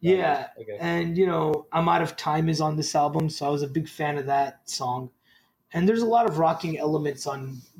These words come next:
Speaker 1: Dig Out Your Soul, and I was like, "Oh, it's back to the, you know, the first album." They really sounds good. It sounds awesome. I was pretty impressed with that actual album. And
Speaker 2: You might have been
Speaker 1: Yeah,
Speaker 2: the only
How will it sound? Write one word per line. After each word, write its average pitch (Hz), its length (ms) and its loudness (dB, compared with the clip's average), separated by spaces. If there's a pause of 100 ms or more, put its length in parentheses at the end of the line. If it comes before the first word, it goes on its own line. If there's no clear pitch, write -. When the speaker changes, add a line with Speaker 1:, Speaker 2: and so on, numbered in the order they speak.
Speaker 1:
Dig 147 160 -2
Out 139 140 0
Your 131 160 -6
Soul, 135 380 -2
and 131 100 -6
I 143 80 0
was 139 160 -2
like, 139 260 -2
"Oh, 202 160 6
it's - 180 -2
back - 580 -2
to 165 120 -2
the, 151 220 -4 (160)
you 160 140 2
know, 151 80 4
the 151 100 2
first 160 380 -2
album." 139 340 0
They 143 120 2
really 143 520 2 (360)
sounds 151 580 0
good. 147 260 2
It - 180 -8
sounds 147 460 -2
awesome. 135 500 -2 (160)
I 143 140 -2
was 147 240 0
pretty 190 340 4
impressed 156 460 -2
with 143 120 -2
that 131 280 2
actual 131 420 -8
album. 127 340 -12 (840)
And 156 400 0 (1300)
Speaker 2:
You 98 160 -8
might 95 120 6
have 92 80 6
been 104 80 4
Speaker 1:
Yeah, - 20 -
Speaker 2:
the 107 60 0
only 107 100 -2